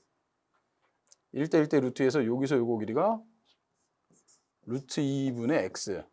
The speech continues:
똑같겠죠, 여기서 요거 길이? 그리고 요거 길이는 일 마이너스 X에다 뭐 씌우면 되나요?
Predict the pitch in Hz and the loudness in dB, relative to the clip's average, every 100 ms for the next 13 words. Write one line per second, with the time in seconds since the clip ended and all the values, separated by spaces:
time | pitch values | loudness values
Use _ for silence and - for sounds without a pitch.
0 | _ _ _ _ 175 185 175 151 147 113 | _ _ _ _ -6 -4 -2 0 0 0
1 | 127 104 104 104 196 226 - _ _ _ | -2 -4 -4 -2 -2 -2 -8 _ _ _
2 | _ _ _ _ _ - 165 156 165 208 | _ _ _ _ _ -6 0 4 4 2
3 | _ _ _ _ _ _ _ _ _ _ | _ _ _ _ _ _ _ _ _ _
4 | 139 175 220 202 196 175 170 196 - 175 | 2 6 6 4 4 4 2 0 -2 2
5 | 202 208 202 180 170 147 156 147 113 120 | 6 8 6 4 2 2 4 4 4 4
6 | 156 139 120 107 127 214 233 | 4 2 2 2 4 2 0